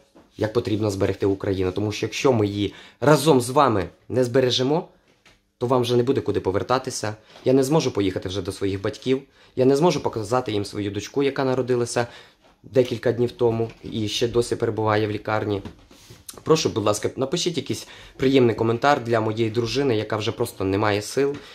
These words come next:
І, е, просто є така штука, називається по-польськи жовтачка,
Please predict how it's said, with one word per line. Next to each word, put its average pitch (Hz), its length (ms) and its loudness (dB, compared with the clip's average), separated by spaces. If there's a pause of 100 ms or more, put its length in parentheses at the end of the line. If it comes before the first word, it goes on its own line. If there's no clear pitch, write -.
(220)
І, 107 320 2
е, 98 120 4 (420)
просто 123 240 -6
є 117 120 0
така 117 220 -6
штука, 156 380 -4
називається 104 400 0
по-польськи 107 480 -2
жовтачка, 110 760 0